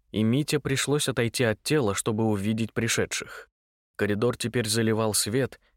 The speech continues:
и Катерину Артамоновну, а также отца Лаврентия было видно лучше, чем днем. «Подождите, я сейчас», забормотал Митя, подхватывая усопшего под руки и оттаскивая подальше.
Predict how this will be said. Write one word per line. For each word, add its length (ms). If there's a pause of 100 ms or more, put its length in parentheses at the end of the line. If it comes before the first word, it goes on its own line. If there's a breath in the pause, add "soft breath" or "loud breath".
и 80
Катерину 480
Артамоновну, 800
а 100
также 400
отца 240
Лаврентия 720
было 300
видно 380
лучше, 440
чем 320
днем. 400 (800)
«Подождите, 600
я 140
сейчас», 500 (800)
забормотал 640
Митя, 360
подхватывая 640
усопшего 600
под 280
руки 240
и 100
оттаскивая 720
подальше. 600